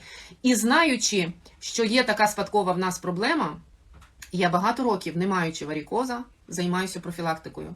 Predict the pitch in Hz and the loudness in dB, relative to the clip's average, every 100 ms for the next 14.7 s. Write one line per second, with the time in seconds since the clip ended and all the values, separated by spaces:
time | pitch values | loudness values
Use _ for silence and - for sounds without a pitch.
0 | - 185 214 196 214 214 262 311 - - | -10 -8 -4 -2 -2 0 0 0 -4 -20
1 | - 190 196 202 226 226 208 180 160 160 | -6 -4 -2 0 0 2 4 2 -2 -4
2 | 160 165 165 247 339 294 170 180 - 226 | -4 -4 -2 0 2 2 -2 -2 0 2
3 | 226 202 190 220 226 190 175 170 175 170 | 2 0 -2 -2 -2 -4 -4 -4 -4 -2
4 | 170 160 - 180 180 175 170 - 220 240 | -2 -4 -6 -4 -2 -2 -2 -4 -4 -2
5 | 208 170 170 165 165 - 180 185 - - | -2 -2 -2 -4 -4 -2 -2 -2 -8 -16
6 | - 190 208 220 208 160 147 - - - | -2 0 2 0 0 -2 -6 -10 -20 -20
7 | _ _ - _ _ _ - - - 170 | _ _ -20 _ _ _ -20 -20 -6 0
8 | 214 214 196 175 175 180 190 175 170 170 | 2 2 0 0 0 0 0 0 -2 -4
9 | 185 170 - 170 160 156 - 151 - 180 | -4 -4 -4 -4 -4 -4 -8 -10 -12 -12
10 | - - - _ _ - 196 233 196 247 | -14 -18 -20 _ _ -4 0 2 2 2
11 | 277 214 185 190 180 202 185 170 175 180 | 2 -2 -4 -4 -2 -2 -2 -4 -4 -4
12 | - - 294 320 247 196 160 170 240 220 | -6 0 0 2 -2 -2 -2 0 2 2
13 | 147 143 135 151 180 196 208 175 170 180 | -2 -4 -8 -6 -2 0 0 -2 -4 -4
14 | 160 170 262 240 - - | -2 -2 -2 -2 -4 -10